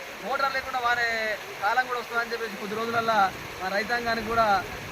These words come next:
మేము భరోసా ఇవ్వడం జరుగుతుంది. అందుకే ఇప్పుడు ఇరవై ఏళ్ళ నుండి నిరీక్షణ ఈ, ఈరోజు మన కుంభవాణి రెడ్డి గారి సహకారంతో మాకు ఈ నీళ్లు వచ్చి ఇంత ఆనందంగా ఉన్నాము.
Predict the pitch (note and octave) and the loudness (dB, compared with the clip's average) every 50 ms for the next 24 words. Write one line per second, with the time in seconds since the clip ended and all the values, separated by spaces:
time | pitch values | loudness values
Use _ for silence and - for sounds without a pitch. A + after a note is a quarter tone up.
0 | - - - G#3 G#3+ G#3+ G#3 G3 F#3 G3 G#3+ A#3 A3 A#3+ A#3 A3+ A3+ A3+ A3+ A3+ | -10 -8 -6 -4 -2 -2 -2 0 0 2 2 2 2 0 0 2 2 0 0 0
1 | A3 A3 G#3+ G3+ A3 A3 A3+ A#3 A#3 - - - - - - - - - - - | 0 -2 -2 -4 -4 -4 -2 -2 -4 -4 -6 -8 -10 -10 -10 -10 -10 -8 -8 -8
2 | - - F#3+ A3 A#3+ A#3+ C4 B3 A#3 A3+ A3 G3+ - G#3 A#3 A#3 A3+ A3+ A#3 A#3 | -6 -6 -4 -4 -2 0 0 2 2 2 0 -2 -4 -6 -4 -4 -2 0 2 2
3 | A#3+ A#3+ A#3+ B3+ C4 B3 B3 A#3 A3 A3+ B3 C4 G3 B3 C4 B3 A3+ G#3 G3+ G#3+ | 2 2 0 -2 -2 -2 -2 -2 -2 -2 -2 -2 -2 0 0 2 4 4 4 2
4 | A3 - - - - - - - - - - - - B3 B3+ B3 A#3+ A#3+ A#3 A3+ | 0 -4 -8 -10 -10 -10 -10 -10 -10 -8 -8 -6 -6 -4 -4 -4 -4 -2 -2 -2
5 | A3 G#3+ G#3 G3 G3 F#3+ G3 - - A3 A#3+ A#3 A#3+ B3+ C4 C4 B3+ A#3+ A3 G3 | -2 -4 -4 -4 -6 -8 -8 -8 -6 -4 -2 0 0 0 0 0 -2 -2 -2 -2
6 | - - - - - - - - - - - - - - - - - - - G3 | -4 -6 -8 -10 -10 -10 -10 -10 -10 -12 -12 -12 -12 -12 -12 -12 -10 -8 -4 -2
7 | A3 G#3+ G3 G3 A#3 B3 C4 B3+ B3+ B3+ B3+ B3 B3 A#3+ B3 A#3+ A#3+ A#3+ A#3 A3+ | 0 0 0 -2 0 2 4 6 6 4 4 2 0 2 4 6 6 6 6 4
8 | A3 G#3+ G3+ - - - - - - - - - - F#3 G#3+ B3 B3 B3+ B3+ B3+ | 0 -2 -4 -6 -8 -10 -12 -12 -12 -12 -8 -2 0 2 4 4 6 8 8 8
9 | B3+ B3 A#3 B3+ B3 A3+ G#3+ G#3 F#3+ - - - - - - - - - - - | 6 4 0 0 0 2 2 0 0 -4 -8 -10 -10 -10 -10 -10 -10 -10 -6 -2
10 | G3 G#3+ A3+ G#3+ A3 G#3+ G3+ F#3+ F3+ G#3+ - - - - - - G3+ G#3+ A3 G#3 | 0 0 0 0 0 -2 -2 -4 -4 -6 -8 -8 -10 -10 -8 -8 -6 -4 -2 -2
11 | G#3+ A#3 B3 B3 B3 A#3+ A#3 A3 - C4 C4 B3 A#3 A3 A#3 - - - - - | -2 -2 -2 -2 0 0 0 -2 -2 -4 -4 -2 -2 -2 -4 -6 -8 -10 -10 -8
12 | - - - - - - - - - G3 A3 A#3 B3+ A#3+ A3+ G#3+ A3 A#3 B3 B3+ | -8 -8 -8 -10 -10 -10 -10 -8 -6 -6 -2 2 4 4 4 4 4 2 2 2
13 | B3 B3 B3 B3 A#3 A3+ A3+ A3 G#3 G3+ G#3+ | 2 2 2 4 2 2 2 2 0 -2 -2